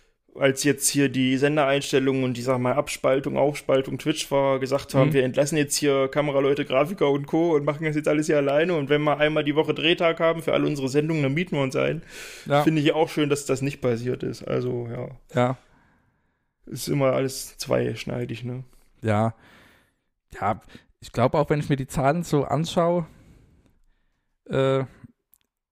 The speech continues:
Speaker 2: ohne Game two, ich glaube, da sehe ich sehr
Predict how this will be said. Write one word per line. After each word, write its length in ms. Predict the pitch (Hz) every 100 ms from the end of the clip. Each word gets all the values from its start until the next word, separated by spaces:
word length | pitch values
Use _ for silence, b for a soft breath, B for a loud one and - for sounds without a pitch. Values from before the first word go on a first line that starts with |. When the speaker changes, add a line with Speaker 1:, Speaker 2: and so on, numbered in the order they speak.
| _ _ _ _ _ _ _ _ _
Speaker 2:
ohne 640 | 160 170 160 147 143 139 - _
Game 260 | - 139 139
two, 420 | - 190 226 240 185 B B B B B B B - - _ _ _ _
ich 120 | -
glaube, 180 | 143 -
da 100 | 143
sehe 180 | - 147
ich 60 |
sehr 340 | - - 143